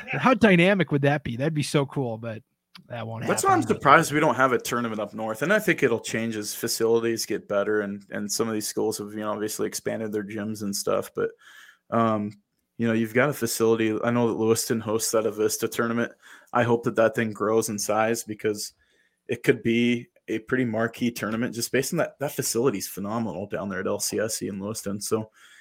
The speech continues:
Speaker 2: um, and then Lewiston High School's facility is great too. So, like, I mean, let's not, I mean, they got a brand new high school that's, that's gorgeous. So, um, yeah, I mean, there's, there's some options. I don't know why more marquee teams aren't making the trek up to North Idaho and, like,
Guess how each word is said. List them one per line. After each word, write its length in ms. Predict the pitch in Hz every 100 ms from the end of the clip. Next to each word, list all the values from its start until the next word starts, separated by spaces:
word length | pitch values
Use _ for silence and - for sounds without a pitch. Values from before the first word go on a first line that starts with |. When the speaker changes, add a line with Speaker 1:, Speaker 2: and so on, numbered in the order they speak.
| _ _ _
Speaker 2:
um, 220 | 113 110 110
and 140 | 139
then 100 | 131
Lewiston 320 | 160 196 214
High 160 | 196 233
School's 320 | - 127 113
facility 500 | - 113 117 113 110
is 120 | 104
great 340 | 101 127 135 -
too. 320 | 143 170 -
So, 300 | - 113 113
like, 220 | 113 110
I 20 |
mean, 320 | 120 117 107 85
let's 200 | 123 -
not, 260 | 165 - -
I 60 | 123
mean, 140 | 120
they 80 | 131
got 100 | 185
a 40 | 110
brand 320 | 110 117 131
new 100 | 113
high 180 | 107 139
school 320 | - - 107
that's, 380 | 101 - - - -
that's 240 | 95 - -
gorgeous. 520 | - 123 147 - -
So, 380 | - 117 117 - - - - - - -
um, 420 | 113 113 107 107 _ _
yeah, 300 | - 170 113 95
I 60 |
mean, 180 | 123 131
there's, 240 | 139 139
there's 220 | - 147 -
some 80 | 127
options. 320 | 147 127 113
I 160 | 98
don't 140 | 143 127
know 100 | 123
why 300 | 120 123 120 _
more 420 | 123 117 120 127 120
marquee 400 | 117 120 123 120
teams 320 | - 123 113
aren't 200 | 113 -
making 280 | 117 117 110
the 80 |
trek 320 | 104 - 110 107
up 100 | -
to 80 | 110
North 260 | 110 107
Idaho 340 | 107 110 110 104
and, 140 | 107
like, 260 | 80 107